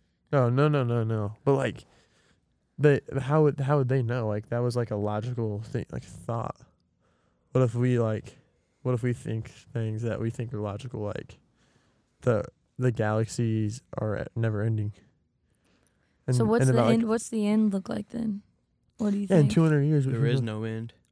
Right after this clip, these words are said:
Speaker 1: Yeah, we could, that could, that could be, like, a thought that,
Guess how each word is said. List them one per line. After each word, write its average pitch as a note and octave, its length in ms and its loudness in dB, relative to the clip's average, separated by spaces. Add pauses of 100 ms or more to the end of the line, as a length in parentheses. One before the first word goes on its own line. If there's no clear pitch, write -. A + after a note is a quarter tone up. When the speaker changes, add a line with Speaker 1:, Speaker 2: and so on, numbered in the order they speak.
(640)
Speaker 1:
Yeah, C3 140 2 (120)
we C3 160 2
could, - 160 -6
that C3 180 0
could, C3+ 100 -4 (420)
that B2 160 0
could C3 100 0
be, B2 100 2
like, A2+ 180 2
a A#2+ 40 0
thought A#2 340 -2
that, A2 200 -2